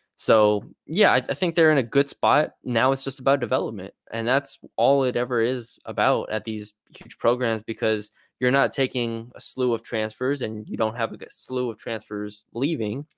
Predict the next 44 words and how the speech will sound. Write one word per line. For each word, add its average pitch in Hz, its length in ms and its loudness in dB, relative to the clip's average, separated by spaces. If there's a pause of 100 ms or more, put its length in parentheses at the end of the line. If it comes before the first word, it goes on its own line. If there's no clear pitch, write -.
(240)
So 113 180 0
now 113 240 2
it's 127 120 0
just 127 180 -8
about 131 240 2
developing. 123 580 0 (140)
And 110 320 2
when 110 120 -2
you 113 120 -2
get 123 220 0
these 120 200 -2
top 117 240 2
five 110 240 2
classes, 135 520 0
which 113 340 -2
the - 80 -12
twenty 117 260 -4
twenty-three - 920 -4
class 101 400 0
was, 123 560 0 (480)
you 117 100 -4
need 120 200 -2
to 120 80 -12
develop 110 400 4
them 98 200 0
and 98 160 -4
they 101 80 -2
need 98 160 -4
to - 80 -20
be 95 60 -6
able 80 140 -4
to - 60 -8
play. - 240 -10
So 95 140 0
I, 113 180 4
I 131 40 2
think 143 300 0
Kylan 117 280 0
Jackson 110 300 2
actually 104 240 -4
has 104 60 -4
a 104 60 -6
pretty 107 280 -4
big 104 500 -2